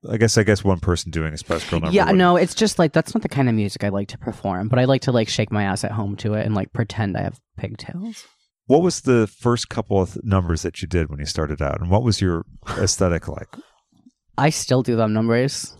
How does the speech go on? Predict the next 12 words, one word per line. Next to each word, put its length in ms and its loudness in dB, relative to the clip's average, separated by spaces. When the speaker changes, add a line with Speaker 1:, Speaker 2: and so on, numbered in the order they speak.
Speaker 1:
Oh, 140 8
good. 240 6
Speaker 2:
I 80 4
still 400 2
do 160 4
current, 440 0
like, 160 2
so 120 4
the 100 4
first 300 2
song 280 4
I 260 4